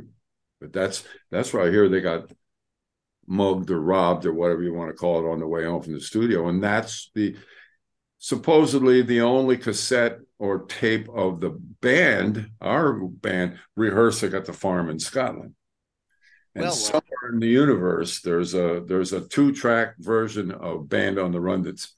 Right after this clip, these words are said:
Speaker 1: better than the album.
Speaker 2: Okay, I wanted to
Speaker 1: Me
Speaker 2: talk to you
Speaker 1: playing
Speaker 2: about
Speaker 1: drums.
Speaker 2: that. <laughs>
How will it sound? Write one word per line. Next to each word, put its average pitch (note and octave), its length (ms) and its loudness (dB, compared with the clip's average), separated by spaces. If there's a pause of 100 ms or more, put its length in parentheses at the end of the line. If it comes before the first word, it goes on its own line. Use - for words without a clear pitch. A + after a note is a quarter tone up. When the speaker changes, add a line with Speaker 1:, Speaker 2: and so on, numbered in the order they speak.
(120)
Speaker 1:
better G#2+ 280 4
than F#2 200 0
the - 160 -2
album. - 480 -4 (840)
Speaker 2:
Okay, C3+ 500 -6
I - 20 -4
wanted F#3+ 300 -6
to E3+ 100 -10
Speaker 1:
Me G#2+ 100 -10
Speaker 2:
talk D3 260 -8
to D#2+ 80 -16
you D2+ 60 -12
Speaker 1:
playing E2+ 180 -8
Speaker 2:
about F#2 160 -12 (600)
Speaker 1:
drums. - 160 -10 (240)
Speaker 2:
that. - 140 -4
<laughs> - 40 -20